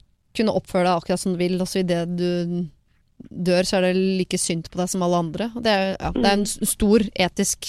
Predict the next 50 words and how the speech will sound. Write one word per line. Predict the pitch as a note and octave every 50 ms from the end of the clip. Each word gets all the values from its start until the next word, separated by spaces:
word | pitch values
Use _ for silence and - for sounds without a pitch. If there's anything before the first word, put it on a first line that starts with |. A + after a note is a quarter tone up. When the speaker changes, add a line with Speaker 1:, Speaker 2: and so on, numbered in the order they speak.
| - - - -
Speaker 1:
eh, | - F3+ F#3 F3+ - - _ - - - _ _ - -
alle | G3+ F#3+ F#3+
mennesker | F#3 E3+ - - F3+ F3
har | F3 E3+
vært | F3 - - G3
like | F3+ - F#3
mye | F3+ F3+ F3+ E3+ E3
og | D#3+ -
så | - F#3
videre, | F3+ F3+ F3 G3 A3
men | B3 A#3 A3+
jeg | A3 C4
skjønner | A3 A3 A3
at | - A3+ A3 A#3+ -
du, | G3+ G3 G3+ A#3+ B3 A#3 - -
Speaker 2:
Ja. | F3+ F3 E3+ - - _ _ _ _ -
Speaker 1:
men | - - C#4+ C4
det | B3+ C4
er | D4 D4+
lite | D4 D4 D4 D4 C#4 C#4 C4 A#3+ A3 G3+ - - A#3+ A3+
sånn | A#3 A#3
snev | - - G3+ F#3 F3+ G3
av | G3 G3+ G3 G3 G3 F#3+ G3 - - - -
trass | - B3 G3 F3+ - - - - - G#3
i | G3
det | G3+ G3
på | - A3
en | G3+
eller | G3 F#3+
annen | G3+ F#3+ F#3
måte, | - - A3
eller | A3 G#3+ G#3 G#3 G3+ G3 G3
du | G#3+
har | G3 F#3+ F#3+
en | F#3+ G3+ G3+ G3 G3
rettferdighetssans | G3+ G3 G3+ - - - F#3+ F3 E3+ E3 E3 F3 F3 - - G3 G3 F#3+ -
u-, | G3 F#3 F#3+ - - F#3
ut | F3 G3
av | F#3 F3
en | E3+
annen | F3+ F#3 E3+
verden | D#3+ D#3 - -
eller | F#3 G#3+ C4
sånn, | C#4+ C#4+
fordi | - A#3+ A3+ G#3+ G3+ G#3+ - _ _ _ _ _ _ _ _ _ _ _ -
det | - - A3+
hadde | A3 G#3+ F#3+
jo | - -
ikke | - -
plag-, | - D#4+ C#4+ B3+ A3+ G3 E3+ D#3+ D#3+ D#3